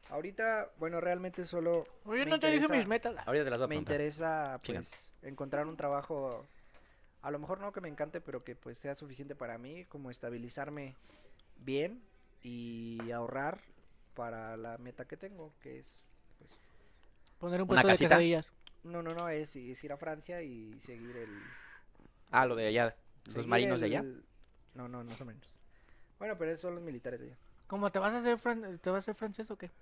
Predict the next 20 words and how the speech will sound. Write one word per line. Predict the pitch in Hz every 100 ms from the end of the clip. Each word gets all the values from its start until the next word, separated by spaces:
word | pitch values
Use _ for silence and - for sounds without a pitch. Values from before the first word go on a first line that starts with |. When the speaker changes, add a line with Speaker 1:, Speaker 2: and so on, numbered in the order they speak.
| -
Speaker 1:
Se | 160
puede. | - 196 208 -
Bueno, | 147 170 156
es | 143
que | 180 170 131
en | 135
Francia | 131 156 151 170 196 -
Speaker 2:
Parlez-vous | 196 190 208 220
français? | 208 - 214 240 - -
Speaker 1:
existe | - 185 175 143 165
la | 143 120 113
Speaker 3:
¿Me |
puedes | 135 131
decir | -
parlez-vous? | 131 - 107 135 - - -
Speaker 1:
<laughs> | - -
existe | - 170 - 170
la | 156 127
legión | 120 143
extranjera. | 214 320 - 392 170 143